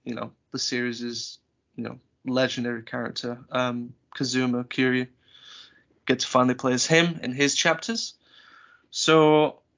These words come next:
what his story is and how he's all connected to it is, um, someone who escaped the Osaka penitentiary with s-, Sajima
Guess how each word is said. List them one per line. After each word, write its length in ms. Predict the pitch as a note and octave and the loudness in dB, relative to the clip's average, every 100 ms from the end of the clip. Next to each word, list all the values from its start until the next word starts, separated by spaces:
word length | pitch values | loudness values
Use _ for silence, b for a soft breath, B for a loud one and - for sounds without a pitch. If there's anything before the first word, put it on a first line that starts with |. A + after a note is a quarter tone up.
| _ _ | _ _
what 240 | D3 F#3 D#3+ | 2 4 6
his 220 | A3+ - | 4 2
story 400 | - B2 A#2+ B2 | -2 -2 -2 -4
is 180 | B2+ C#3 | -6 -6
and 80 | |
how 120 | C3+ C3+ | -2 2
he's 220 | C#3 C3+ | 2 0
all 100 | A#2+ | -4
connected 440 | - - - - | -8 -14 -12 -12
to 180 | - - | -10 -10
it 140 | - - | -10 -6
is, 540 | B2+ B2+ B2 B2 - B2+ | -2 0 -2 -4 -4 2
um, 540 | B2+ B2+ B2 B2+ A#2+ _ _ _ _ _ - - | 2 2 0 -4 -8 _ _ _ _ _ -20 -14
someone 360 | - - F3 F3 | -4 2 4 4
who 340 | D#3+ D#3+ D#3 | 4 2 2
escaped 560 | C#3+ - C3+ C3 - - _ _ _ _ _ - | -2 -4 -2 -4 -6 -12 _ _ _ _ _ 0
the 440 | C3+ C3 B2+ B2+ _ B B B B B B B B B - | 2 2 0 -4 _ B B B B B B B B B -4
Osaka 800 | C3+ - C3+ C3 C#3 B2+ B2 - _ | 0 4 4 4 2 4 4 -2 _
penitentiary 640 | - C#3 B2+ C#3 B2+ C3 B2 | -4 -4 -2 -6 -6 -4 -4
with 320 | B2 B2 A#2+ | -2 -4 -4
s-, 300 | - - - _ _ _ _ _ _ _ _ _ _ - | -6 -6 -6 _ _ _ _ _ _ _ _ _ _ -8
Sajima 600 | - C#3+ C3 B2+ A2+ B2+ | -2 2 2 0 -4 -8